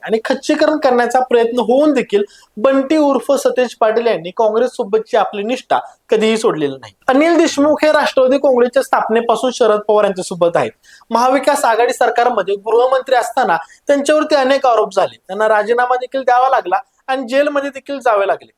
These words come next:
आणि या कठीण काळामध्ये इतर पक्षांकडून ऑफर्स येऊन देखील त्यांनी त्या धुडकावल्या आणि शरद पवारांप्रती आपली निष्ठा कायम राखली.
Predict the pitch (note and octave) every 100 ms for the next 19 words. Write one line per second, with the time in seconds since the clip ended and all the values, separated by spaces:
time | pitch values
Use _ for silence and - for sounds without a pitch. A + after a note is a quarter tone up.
0 | _ _ A#3 C4 D4 D4 A#3+ D4 D#4 C4
1 | A#3+ A#3+ A#3+ B3+ - C4+ C4 B3 A#3+ A#3+
2 | C4 C4 G#3+ G3+ - A#3 - B3 D#4 C#4+
3 | G3+ F#3+ G3 _ _ D4 D4 D4+ D#4 C4
4 | A#3 D4 C4+ F#3+ F3+ - G#3 A3 - B3+
5 | C4+ - A#3 A3+ A3+ A3 G#3+ G3 G3+ G#3+
6 | G3 - G3+ E3 C#3 B2 _